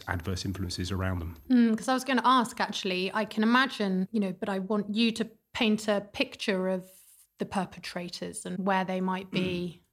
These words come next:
Speaker 2: Reasons they're doing it, which I can imagine, but I don't want to
Speaker 1: Yeah, sure.
Speaker 2: presume.
Speaker 1: So it, it, yeah, and it is easy to imagine. It is what you think it would be. So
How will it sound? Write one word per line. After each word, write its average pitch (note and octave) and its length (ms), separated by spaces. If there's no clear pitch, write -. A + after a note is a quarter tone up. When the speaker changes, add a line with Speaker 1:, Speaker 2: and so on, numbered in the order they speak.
Speaker 2:
Reasons F3+ 500
they're F3+ 160
doing F3 240
it, F#3 140
which G3 320
I A3 60
can G#3 140
imagine, F#3+ 400
but - 120
I G3 60
don't F#3+ 240
want G#3 240
to F3 120
Speaker 1:
Yeah, G#2 340
sure. - 200
Speaker 2:
presume. G#3 540
Speaker 1:
So - 160
it, C#3 220
it, C#3 160
yeah, B2+ 320
and G2+ 160
it G2 120
is F2+ 200
easy F2+ 260
to G2+ 120
imagine. G2 280
It G#2+ 140
is A2 240
what G#2 160
you G2+ 80
think G#2+ 240
it B2 40
would A2+ 200
be. A#2 220
So G2 380